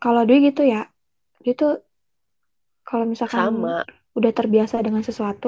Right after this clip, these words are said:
Speaker 1: nih, terus tiba-tiba aja,
Speaker 2: Ada
Speaker 1: terus tiba-tiba
Speaker 2: apa
Speaker 1: ada
Speaker 2: nih
Speaker 1: yang
Speaker 2: gitu?
Speaker 1: beda gitu. Malah kayak, "Hah?"
Speaker 2: Iya,
Speaker 1: Iya, apaan
Speaker 2: betul,
Speaker 1: sih
Speaker 2: betul
Speaker 1: gitu, malah
Speaker 2: banget, betul
Speaker 1: negatif
Speaker 2: banget. Emang
Speaker 1: nanggepinnya.
Speaker 2: manusia tuh kadang kayak gitu ya. Karena didik anak-anak kalian
Speaker 1: Maaf.
Speaker 2: nanti itu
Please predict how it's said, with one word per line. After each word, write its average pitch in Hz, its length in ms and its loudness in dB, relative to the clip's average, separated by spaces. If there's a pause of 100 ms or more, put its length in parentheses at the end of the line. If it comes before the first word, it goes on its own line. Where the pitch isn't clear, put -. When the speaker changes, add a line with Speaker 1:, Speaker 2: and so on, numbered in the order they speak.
Speaker 1:
nih, 240 120 -6 (520)
terus - 160 -20
tiba-tiba 233 400 2
aja, 240 160 -4 (640)
Speaker 2:
Ada - 0 -
Speaker 1:
terus 190 160 4
tiba-tiba 180 280 6
Speaker 2:
apa 262 40 10
Speaker 1:
ada 254 80 4
Speaker 2:
nih 233 120 4
Speaker 1:
yang 202 80 0
Speaker 2:
gitu? 208 160 2
Speaker 1:
beda 214 220 2 (140)
gitu. 208 180 -6 (640)
Malah 247 200 6
kayak, 240 160 -4 (280)
"Hah?" 262 140 -2 (1200)
Speaker 2:
Iya, 226 240 8
Speaker 1:
Iya, 160 120 4 (200)
apaan - 40 -4
Speaker 2:
betul, 185 320 6 (120)
Speaker 1:
sih 320 80 0
Speaker 2:
betul 262 160 2
Speaker 1:
gitu, 359 160 4
malah 370 200 10
Speaker 2:
banget, 240 200 8
betul 233 120 -6
Speaker 1:
negatif 247 480 6
Speaker 2:
banget. 240 200 8
Emang - 0 -
Speaker 1:
nanggepinnya. 240 340 0
Speaker 2:
manusia 247 340 4
tuh 285 120 0
kadang 269 240 2
kayak 254 140 4 (100)
gitu 247 180 -2
ya. 226 60 0 (500)
Karena 269 220 4 (1700)
didik 196 320 -6
anak-anak 165 580 -2 (160)
kalian 165 300 0
Speaker 1:
Maaf. 156 80 0
Speaker 2:
nanti 151 220 -6 (100)
itu 180 140 -2